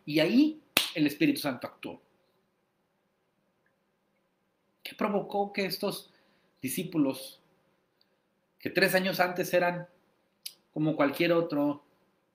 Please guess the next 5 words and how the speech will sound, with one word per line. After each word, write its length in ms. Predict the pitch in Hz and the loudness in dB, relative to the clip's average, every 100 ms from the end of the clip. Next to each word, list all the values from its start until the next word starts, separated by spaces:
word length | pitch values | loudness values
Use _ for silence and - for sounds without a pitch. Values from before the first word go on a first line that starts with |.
| _ _ | _ _
ahora 400 | 117 127 170 185 | -2 4 6 6
en 140 | 160 151 | 4 2
Pentecostés, 960 | 135 123 123 123 - 175 139 131 - _ _ _ _ _ _ _ _ _ _ _ _ _ _ _ _ _ _ _ _ _ _ _ _ _ | -2 -4 -8 -10 -6 -2 0 -2 -8 _ _ _ _ _ _ _ _ _ _ _ _ _ _ _ _ _ _ _ _ _ _ _ _ _
tuvieran 380 | 135 131 131 131 | 0 2 2 0
poder? 320 | 123 113 - | -2 -4 -8